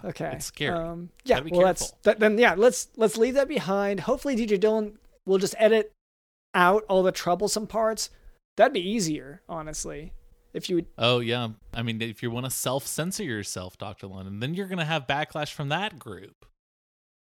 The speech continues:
Speaker 2: People who see your, see that, think that you're weak and you don't support your own free speech.
Speaker 1: So edit out the parts where I say to edit it out also.
Speaker 2: I, I think the safest move is to edit Doctor London out of these episodes of the podcast.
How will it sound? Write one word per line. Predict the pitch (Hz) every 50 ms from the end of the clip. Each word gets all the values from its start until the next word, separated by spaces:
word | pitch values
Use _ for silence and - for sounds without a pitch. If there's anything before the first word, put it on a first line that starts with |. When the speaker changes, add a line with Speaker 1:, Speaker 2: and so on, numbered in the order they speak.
| _
Speaker 2:
People | - 127 123 131 123
who | 127 143
see | 123 - - 147
your, | 151 127 127 139 190 - 117 -
see | 139 127 - - 135
that, | 131 135 123 - -
think | - 156 143 -
that | 147 127
you're | 117 117 113 110
weak | 104 107 127 180 208 160 - - - - _ _ _ _ _ _ _ _ _ -
and | 117 107
you | 113 117
don't | 123 127 131 -
support | - - 135 - 139 131 131 131 131 131
your | 123 120 120 127 131
own | 123 123 127 131
free | 131 - - 139 131 131 123
speech. | 117 - - - 143 160 214 233 - _ - -
Speaker 1:
So | - - - 247 - -
edit | 233 226 247 254
out | 214 226 226 220
the | 233
parts | 190 - - 196 208 202 -
where | 202 190
I |
say | 175 - - 196 190
to | 190 190
edit | 190 175 175 170 175
it | 175 170
out | 160 165 170 170 170 - _ -
also. | - 175 175 180 165 - - 170 160 151 151 156 160 - _ _ _ _ _ -
Speaker 2:
I, | - 214 202 - _ _ _ _ _ _ _ -
I | - 139
think | 147 - 190 185 147
the | 156 143
safest | 127 - - 139 135 - 139 - -
move | 123 120 120 107
is | 107 98 -
to | - 120 -
edit | - 107 104 104 101 98 - -
Doctor | - 98 92 - - 101
London | 95 95 95 92 98
out | 98 92 92
of | 90 87 -
these | - 92 90
episodes | 92 90 - 104 - - 95 95 92 -
of | 90
the | -
podcast. | - - - 90 - - - - - - - - -